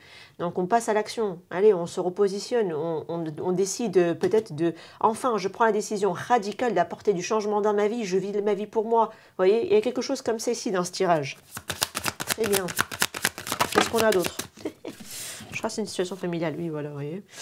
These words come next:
Et donc, il y a quelque chose ici avec, euh, avec la famille, avec les liens, les liens de sang.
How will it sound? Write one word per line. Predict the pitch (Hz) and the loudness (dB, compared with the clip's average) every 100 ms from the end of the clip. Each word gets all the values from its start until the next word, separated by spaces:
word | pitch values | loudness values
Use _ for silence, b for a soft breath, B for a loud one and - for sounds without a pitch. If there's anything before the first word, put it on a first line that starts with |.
| B B B | B B B
Et | 185 | 2
donc, | 196 196 | 2 2
il | |
y | |
a | 220 | -2
quelque | 208 233 | 0 0
chose | 277 233 | 0 0
ici | 214 - | 0 4
avec, | 247 196 190 208 | 4 6 4 4
euh, | 196 196 B B | 2 2 B B
avec | - 190 | -2 4
la | 208 | 4
famille, | 208 240 240 214 | 6 4 6 4
avec | 175 180 240 | 4 2 0
les | |
liens, | 226 240 226 190 B B B - | 2 4 4 2 B B B 4
les | |
liens | 190 208 | 8 8
de | 208 | 8
sang. | 233 - 247 214 | 4 4 2 2